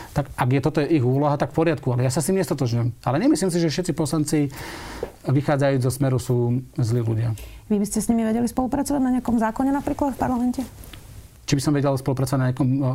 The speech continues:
Speaker 1: to je otázka veľmi diskutabilná. A na druhej strane,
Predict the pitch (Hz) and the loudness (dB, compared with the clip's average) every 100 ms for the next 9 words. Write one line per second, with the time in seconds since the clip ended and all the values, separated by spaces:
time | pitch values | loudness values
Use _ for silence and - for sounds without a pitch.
0 | 127 - - 202 170 156 143 135 127 135 | -4 -12 -2 2 4 4 2 0 0 -2
1 | - 139 127 - - - - - - - | 0 0 0 -4 -12 -14 -12 -12 -12 -12
2 | - - - - 117 135 139 120 123 - | -12 -14 -16 -4 0 2 2 2 0 -2
3 | 131 135 135 147 151 170 196 - - 123 | 0 2 2 4 4 2 0 -2 0 2
4 | 120 160 302 226 139 180 180 175 | 2 2 2 0 2 2 2 2